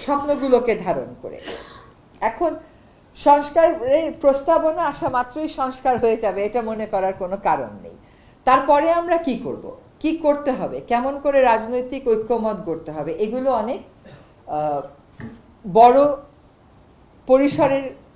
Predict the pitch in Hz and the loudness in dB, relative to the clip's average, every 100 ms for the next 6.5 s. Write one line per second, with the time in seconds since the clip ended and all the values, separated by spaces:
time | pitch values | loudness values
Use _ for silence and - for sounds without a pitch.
0 | _ _ - 226 208 170 151 147 147 - | _ _ 2 4 4 0 -4 -6 -10 -10
1 | 139 143 175 226 466 - - _ - 294 | -10 -8 -6 -6 -6 -12 -20 _ -2 2
2 | 339 330 320 285 262 208 208 135 - 131 | 2 0 0 0 2 2 0 -8 -10 -14
3 | 120 90 - _ _ 220 185 285 359 370 | -14 -14 -20 _ _ -4 0 4 4 2
4 | 339 330 330 - - _ _ - 208 202 | -2 -2 -4 -6 -14 _ _ 0 4 4
5 | - 294 311 320 - 269 - 349 262 180 | 2 -4 -2 -2 -2 -2 -2 -2 -2 -2
6 | 175 160 - 214 | -2 -4 -6 -12